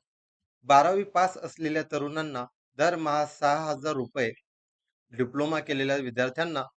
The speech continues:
आठ हजार रुपये आणि पदवीधर विद्यार्थ्यांना दहा हजार रुपये स्टायपेंड देण्याची घोषणा करण्यात आली आहे. या योजनेद्वारे बेरोजगारीवर उपाय शोधून काढणार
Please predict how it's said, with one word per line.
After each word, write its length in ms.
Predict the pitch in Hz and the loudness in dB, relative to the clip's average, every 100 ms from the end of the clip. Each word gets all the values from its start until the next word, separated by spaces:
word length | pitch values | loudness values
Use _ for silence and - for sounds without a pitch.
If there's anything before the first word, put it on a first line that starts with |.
| _ - | _ 2
आठ 260 | 147 151 | 4 4
हजार 240 | 147 139 143 | 0 2 2
रुपये 400 | 135 131 147 123 _ _ _ _ _ | 0 0 0 -2 _ _ _ _ _
आणि 180 | 180 214 | -4 -4
पदवीधर 640 | 202 175 143 170 170 190 | -2 -4 -4 -6 -2 -2
विद्यार्थ्यांना 680 | 180 143 143 139 175 151 131 135 _ _ _ _ _ | -2 0 0 2 -2 -4 -6 -10 _ _ _ _ _
दहा 380 | 156 185 196 170 | 0 2 2 0
हजार 260 | 156 175 | 0 0
रुपये 340 | 160 - 170 156 - _ _ | 0 -2 -2 -2 -8 _ _
स्टायपेंड 560 | _ - 151 151 170 170 | _ 6 6 6 2 -2
देण्याची 420 | 151 135 123 143 | -4 -4 -4 -6
घोषणा 380 | 117 120 - 127 131 - | -6 -8 -8 -14 -10 -2
करण्यात 360 | 123 120 117 | 0 0 0
आली 220 | 117 110 110 | 0 0 -2
आहे. 180 | 101 95 _ _ _ _ _ _ _ - | -4 -8 _ _ _ _ _ _ _ -4
या 140 | 120 | 0
योजनेद्वारे 720 | 120 113 107 110 117 143 160 131 - _ _ _ _ _ _ | 2 0 -4 -6 -4 -2 0 -2 -8 _ _ _ _ _ _
बेरोजगारीवर 960 | 131 170 196 190 170 175 175 175 175 170 - | 2 4 4 0 0 0 0 -2 -2 -4 -4
उपाय 320 | 156 175 165 | -4 0 0
शोधून 400 | 160 131 143 165 | 0 -4 -4 -4
काढणार 380 | 143 127 123 | 2 2 2